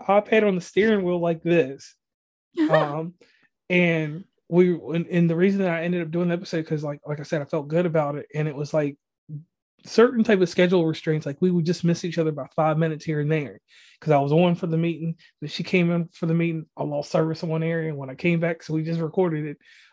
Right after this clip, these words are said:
Speaker 1: on there, and it came out pretty good. Had to start doing more editing, <laughs> but, uh, outside of that, that's the only time I've ever made a, a, a, a decision that was like,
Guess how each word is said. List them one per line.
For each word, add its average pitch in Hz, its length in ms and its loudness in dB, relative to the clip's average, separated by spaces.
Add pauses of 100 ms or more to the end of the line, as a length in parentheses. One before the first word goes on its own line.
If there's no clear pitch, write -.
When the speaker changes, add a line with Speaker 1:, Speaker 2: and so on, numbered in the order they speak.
Speaker 1:
on 185 220 4
there, 170 200 4
and 170 80 -6
it 170 60 -18
came 190 180 2
out 185 120 -2
pretty 175 180 0
good. 156 280 -2 (280)
Had 208 140 4
to 214 100 4
start 196 240 2
doing 196 200 4
more 185 160 0
editing, 151 420 0 (200)
<laughs> - 200 -20
but, 156 440 4 (400)
uh, 156 280 -2 (800)
outside 185 320 4
of 185 60 4
that, 165 120 2
that's 180 180 2
the 180 60 -6
only 196 160 -2
time 196 140 0
I've 170 100 2
ever 175 160 0
made 160 240 -2
a, 147 580 -6 (520)
a, 156 60 2
a, - 40 4
a 160 40 4 (180)
decision 156 580 0
that 147 180 -4
was 139 140 -12
like, 135 200 -8